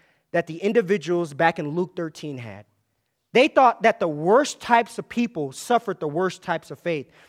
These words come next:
And they try to use that theology to counsel Job. Listen to this passage. In Job chapter four, one of his friends, Eliphaz, said this. I wouldn't even listen to the guy just 'cause his name Eliphaz. I'm not listening to you, man.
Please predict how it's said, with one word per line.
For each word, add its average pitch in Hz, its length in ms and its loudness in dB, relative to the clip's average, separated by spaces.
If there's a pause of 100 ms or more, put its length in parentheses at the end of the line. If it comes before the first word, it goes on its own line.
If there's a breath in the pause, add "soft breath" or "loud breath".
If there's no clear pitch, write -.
(220 soft breath)
And 262 120 4
they 277 100 4
try 294 200 6
to 285 80 2
use 269 340 4
that 269 200 4
theology 269 560 6
to 269 100 -4
counsel 269 420 0
Job. 269 520 2 (640)
Listen 392 300 4
to 294 80 4
this 262 220 0
passage. 160 720 -4 (480)
In 226 140 2
Job 226 600 6 (240)
chapter - 440 2
four, 247 460 4
one 214 140 2
of 233 80 2
his 226 160 -2
friends, 226 420 -2
Eliphaz, 202 800 0 (520)
said 220 300 2
this. 208 320 4
I - 60 -4
wouldn't 247 200 -2
even 185 160 -2
listen 196 260 -2
to 170 60 -4
the 160 60 -6
guy 151 200 -2
just 165 160 -14
'cause 170 160 -8
his 143 140 -12
name 156 220 -4
Eliphaz. 135 600 -4
I'm 220 100 -10
not 220 140 -4
listening 151 280 -6
to - 100 -18
you, 139 60 -12
man. 131 320 -12